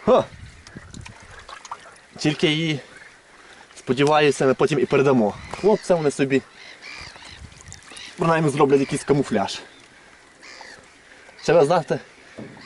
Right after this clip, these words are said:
виробника, таланта того, як то кажуть. Може, ми йому при-, дали якусь роботу, зайнятість.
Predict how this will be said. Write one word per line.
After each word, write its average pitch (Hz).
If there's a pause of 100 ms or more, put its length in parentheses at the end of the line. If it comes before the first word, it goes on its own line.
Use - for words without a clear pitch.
(540)
виробника, 160 (1000)
таланта 139
того, 120
як 110
то 131
кажуть. 110 (1000)
Може, 131
ми 143
йому 143
при-, 151 (360)
дали 190
якусь 170
роботу, 147
зайнятість. 175